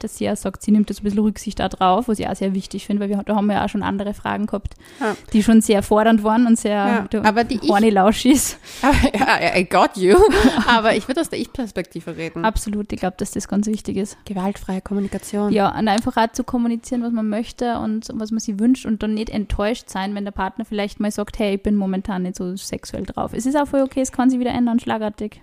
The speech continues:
Speaker 2: Dann würde ich einfach, wenn der Partner sagt, so, hey, ich bin nicht so sexuell drauf, würde ich sagen, wär's aber in Ordnung, wenn ich neben dir masturbiere?
Speaker 1: Zum Beispiel, es gibt sehr viele verschiedene kreative Lösungen.
Speaker 2: Weil nicht nur, dass die meisten damit einsteigen, weil es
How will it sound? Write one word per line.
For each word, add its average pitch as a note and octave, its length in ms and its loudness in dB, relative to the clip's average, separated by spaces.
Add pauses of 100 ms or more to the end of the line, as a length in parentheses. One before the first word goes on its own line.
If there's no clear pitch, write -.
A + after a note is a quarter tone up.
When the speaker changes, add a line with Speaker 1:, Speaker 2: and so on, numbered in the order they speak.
(140)
Speaker 2:
Dann G3+ 380 2
würde A3 100 2
ich G#3+ 160 0
einfach, F#3+ 280 0
wenn F#3+ 120 2
der F#3+ 120 0
Partner G#3+ 360 -2
sagt, G#3 240 -2
so, A3 80 -8
hey, A3 80 -2
ich A#3 140 -8
bin A3+ 80 -2
nicht A#3 160 -4
so G#3 80 -10
sexuell F#3 340 -8
drauf, G3+ 220 -2 (160)
würde G3+ 220 -2
ich G#3 100 -6
sagen, A3 260 -4 (380)
wär's E4+ 260 2
aber C#4 160 -6
in C4 140 -4
Ordnung, G3 760 0
wenn F#3+ 220 -4
ich - 260 -6
neben G#3 400 0
dir F#3+ 160 -4
masturbiere? G3 560 -2
Speaker 1:
Zum G3 80 4
Beispiel, G3 500 -4
es G3 140 -8
gibt - 200 -12
sehr A3 140 -4
viele A#3+ 240 -2
verschiedene A#3 460 -4
kreative A#3+ 600 0
Lösungen. G#3 600 0 (200)
Speaker 2:
Weil A#3+ 320 2 (960)
nicht A#3+ 380 2
nur, A#3+ 140 2
dass G#3+ 220 -2
die G3 240 -2
meisten F3+ 360 0
damit E3+ 260 0
einsteigen, E3 680 -4
weil D#3 200 0 (420)
es - 200 -8